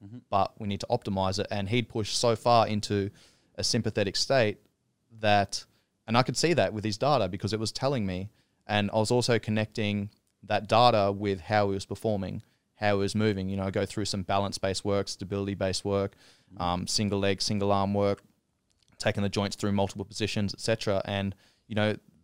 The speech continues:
Speaker 2: that the state of his nervous system when it's under stress, it's like, "Movement's not a priority for me. You know, I need to recover." So it's gonna start shutting different things down, starting to prioritize these different systems. So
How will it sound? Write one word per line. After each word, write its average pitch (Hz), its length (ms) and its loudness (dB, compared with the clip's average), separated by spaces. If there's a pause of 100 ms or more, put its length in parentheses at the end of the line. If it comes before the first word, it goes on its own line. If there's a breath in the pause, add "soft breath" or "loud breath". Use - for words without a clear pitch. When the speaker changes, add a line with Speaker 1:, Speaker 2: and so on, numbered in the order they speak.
(1080)
Speaker 2:
that 117 240 2
the 113 80 -2
state 120 280 4
of 113 100 -2
his 101 180 0
nervous 117 360 0
system 101 560 -2
when 101 160 -2
it's 95 160 -4
under 104 240 0
stress, 117 580 2 (300 soft breath)
it's - 160 -6
like, 98 180 0
"Movement's 110 480 0
not 101 140 -2
a - 20 -6
priority 101 380 -2
for 95 200 -6
me. 92 240 -8 (520)
You 98 100 -8
know, 92 220 -2
I 95 80 -4
need 95 160 -2
to 95 100 -10
recover." 95 440 -2 (340)
So 95 320 0
it's 107 160 -4
gonna 101 120 -4
start 95 320 0
shutting 95 460 -2 (460)
different 95 280 -10
things 95 220 -6
down, 107 300 -4
starting 92 300 -4
to - 80 -10
prioritize 95 520 0
these 98 160 -8
different - 300 -8
systems. 98 400 -4
So 95 240 0